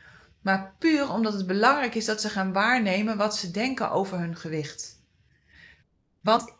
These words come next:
we zijn echt niet bang voor de weegschaal. We zijn bang voor de gedachten die we denken over het getal op de weegschaal. En eigenlijk zijn we bang voor hoe die gedachten voelen en voor wat we vervolgens gaan doen omdat we ons zo voelen. Snap je?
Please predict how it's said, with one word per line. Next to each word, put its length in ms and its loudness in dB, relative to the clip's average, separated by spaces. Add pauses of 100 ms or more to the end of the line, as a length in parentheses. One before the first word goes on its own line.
(200)
we 200 -4
zijn 360 4
echt 180 0
niet 140 0
bang 220 4
voor 100 -4
de 60 -2
weegschaal. 500 -2
We 60 -6
zijn 280 0
bang 340 4
voor 120 -6
de 80 -2
gedachten 520 0
die 140 -4
we 80 -4
denken 400 0
over 260 2
het 80 -10
getal 600 -2
op 160 -16
de 80 -14
weegschaal. 600 -6 (480)
En 360 -4 (320)
eigenlijk 480 8
zijn 180 4
we 80 2
bang 280 2
voor 140 -2
hoe 180 -2
die 100 0
gedachten 420 0
voelen 440 2
en 140 0
voor 140 -4
wat 200 2
we 100 -8
vervolgens 420 -4
gaan 200 -4
doen 180 -2
omdat 280 0
we 60 -10
ons 200 -4
zo 160 -8
voelen. 380 -10 (340)
Snap 260 -4
je? 140 2